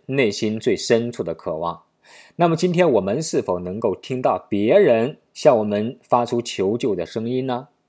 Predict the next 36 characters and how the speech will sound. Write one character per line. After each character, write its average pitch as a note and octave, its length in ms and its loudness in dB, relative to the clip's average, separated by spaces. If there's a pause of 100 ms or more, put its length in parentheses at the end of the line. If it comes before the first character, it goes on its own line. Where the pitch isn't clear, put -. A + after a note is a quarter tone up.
(340)
我 C3+ 80 2
们 G3 140 4
是 G3 180 0
否 G#2+ 160 2
能 G2+ 200 -4
够 A#2 120 4
看 A2+ 340 -4
到 G2+ 340 -2 (100)
别 A#2 280 6
人 A2+ 220 2
的 F#2 320 0
需 - 300 -8
要 F#2 200 -2
呢？ E2 220 -12 (1300)
耶 D#3+ 140 10
稣 G3+ 280 8
问 E3+ 260 6
这 B2+ 160 6
个 A2 120 6
污 G#2+ 140 2
鬼 E2 200 -4
说 E2 320 -6 (680)
：“你 B2+ 280 4
名 C3 320 2
叫 D3+ 240 4
什 F2 180 -8
么？” F2+ 260 -4 (480)
他 G#2+ 140 2
就 G#2 200 4
回 G2+ 200 0
答 F2+ 140 0
说 F#2+ 340 -2 (240)
：“我 A2 160 6
名 A#2+ 380 0
叫 C3 260 6
群， G2 520 -4